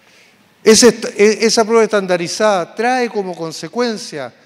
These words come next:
un plan nacional de apoyo pedagógico respecto de las debilidades que demuestra la prueba. No. Lo único que trae es el sello de, el sello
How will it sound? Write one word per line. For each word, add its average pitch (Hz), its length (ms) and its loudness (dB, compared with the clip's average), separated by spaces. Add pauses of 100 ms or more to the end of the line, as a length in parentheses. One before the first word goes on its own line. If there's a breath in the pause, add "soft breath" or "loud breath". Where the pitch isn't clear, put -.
(300 soft breath)
un 170 240 -10
plan 226 500 -4
nacional 190 720 -6
de 165 100 -6
apoyo 214 400 -4
pedagógico 180 760 -8
respecto 208 480 -6
de 185 60 -4
las 160 140 -6
debilidades 165 560 -2
que 196 120 -10
demuestra 185 380 -6
la 185 100 -2
prueba. 247 560 -4
No. 233 580 -6 (1160)
Lo 190 120 -2
único 269 340 -2
que 220 100 -4
trae 277 240 2
es 254 60 0
el 214 60 -10
sello 262 440 -4
de, 214 220 -6
el 185 140 -10
sello 262 500 -10